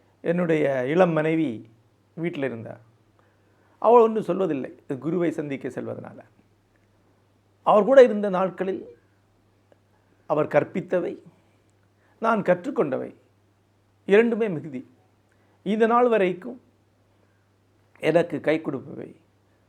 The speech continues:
அந்த கல்விதான். அப்போ ஒரு நாள் ஒரு வகுப்பு. அப்போதே நான் அறியப்படக்கூடிய எழுத்தாளன். என்னுடைய முதல் நாவல், முதல் சிறுகதை தொகுப்பு ரெண்டுமே அப்போது வெளிவந்து விட்டது.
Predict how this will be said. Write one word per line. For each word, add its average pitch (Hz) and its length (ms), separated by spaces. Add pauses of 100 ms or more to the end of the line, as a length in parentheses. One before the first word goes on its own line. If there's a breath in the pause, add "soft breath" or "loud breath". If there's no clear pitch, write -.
(340)
அந்த 165 260
கல்விதான். 123 500 (2250 soft breath)
அப்போ 214 260
ஒரு 247 240
நாள் 214 240 (1300)
ஒரு 208 180
வகுப்பு. 175 400 (880 soft breath)
அப்போதே 240 460
நான் 214 220
அறியப்படக்கூடிய 170 600
எழுத்தாளன். 127 440 (800)
என்னுடைய 175 260
முதல் 165 320
நாவல், 190 320 (500 loud breath)
முதல் 196 300
சிறுகதை 226 380
தொகுப்பு 151 280
ரெண்டுமே 196 320
அப்போது 156 280
வெளிவந்து 139 420
விட்டது. 117 340